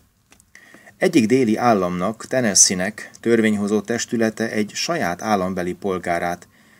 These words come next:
a szegény családból származott, s írni is alig tudó Jacksont jelölte az elnökségre. Előbb szolga volt,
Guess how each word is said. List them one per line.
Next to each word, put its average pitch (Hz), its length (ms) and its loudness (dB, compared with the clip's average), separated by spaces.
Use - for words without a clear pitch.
a 127 60 -12
szegény 101 360 2
családból 95 520 0
származott, 117 760 0
s - 180 -14
írni 120 360 -2
is 98 120 -6
alig 113 320 -2
tudó 107 340 -2
Jacksont 80 720 -4
jelölte 85 560 -6
az - 180 -4
elnökségre. 73 800 -8
Előbb 104 300 0
szolga 95 420 0
volt, 113 440 -6